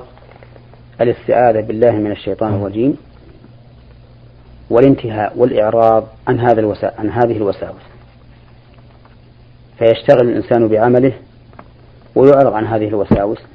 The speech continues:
فمثلًا لو قدر أن الوساوس ت-، تعتريه في حال طهارته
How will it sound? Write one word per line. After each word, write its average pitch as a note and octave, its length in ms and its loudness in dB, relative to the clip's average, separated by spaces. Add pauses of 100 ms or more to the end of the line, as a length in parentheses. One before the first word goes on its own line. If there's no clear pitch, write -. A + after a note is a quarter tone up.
(1300)
فمثلًا A#2+ 500 2
لو A#2 120 2
قدر C#3 520 0
أن B2 200 -4
الوساوس A#2 560 0 (120)
ت-، A#2 120 -4 (120)
تعتريه A#2 580 -2 (440)
في B2 120 -2
حال A#2 360 -2 (340)
طهارته A2 460 -2